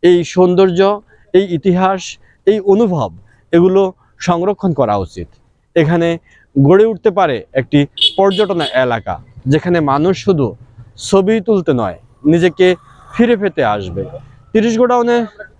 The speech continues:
তিরিশ গোডাউন যেন এমন এক জায়গা, যেখানে পুরনো আর নতুন, নীরবতা আর কোলাহল, বাস্তবতা আর কল্পনার এক অপূর্ব মেলবন্ধন ঘটে।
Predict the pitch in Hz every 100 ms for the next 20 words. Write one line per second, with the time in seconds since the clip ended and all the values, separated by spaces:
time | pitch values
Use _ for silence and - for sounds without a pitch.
0 | 214 220 208 202 220 220 214 220 156 170
1 | 220 262 175 156 135 127 139 143 139 160
2 | 165 156 _ _ _ _ - 208 202 202
3 | 196 - _ _ - 165 170 170 185 196
4 | 147 95 113 147 180 196 185 180 190 208
5 | 208 - 165 170 170 170 175 190 202 220
6 | _ _ _ _ _ _ _ _ - _
7 | _ _ 131 156 165 - 170 165 180 214
8 | - _ 135 139 135 170 170 175 151 135
9 | 135 120 147 139 208 185 143 131 143 139
10 | 151 156 151 113 95 90